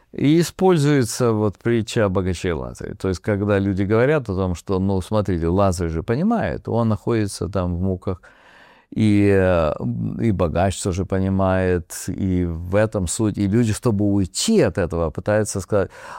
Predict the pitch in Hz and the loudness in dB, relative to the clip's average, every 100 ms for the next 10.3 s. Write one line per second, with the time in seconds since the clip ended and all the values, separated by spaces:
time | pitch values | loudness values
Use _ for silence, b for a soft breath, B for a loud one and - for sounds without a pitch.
0 | - 160 175 147 156 151 120 117 - 107 | -4 2 4 4 4 2 -2 -2 -2 -2
1 | 104 95 92 98 - 202 185 110 92 - | 0 0 0 -2 -2 -2 0 2 0 0
2 | 113 107 98 90 - 101 98 95 - 101 | -2 -2 -4 -4 -4 -4 -2 -2 -2 0
3 | 98 98 92 92 87 - 95 - 73 - | 2 2 2 0 -2 -4 -8 -6 -6 -8
4 | 65 - b b b b b - 123 120 | -12 -14 b b b b b -2 0 2
5 | 117 104 131 139 143 139 143 127 - - | 2 2 0 2 0 2 0 0 -2 -8
6 | - 170 233 196 156 139 127 110 - - | -2 0 2 2 2 4 2 2 -2 0
7 | 131 98 67 73 101 _ _ _ _ _ | 2 2 0 -8 -12 _ _ _ _ _
8 | _ _ - - 131 - 143 190 190 - | _ _ -14 -6 -2 0 2 4 2 2
9 | 127 117 107 113 - 113 101 98 - 120 | 2 4 2 0 0 0 0 -2 -4 0
10 | 117 110 | 2 2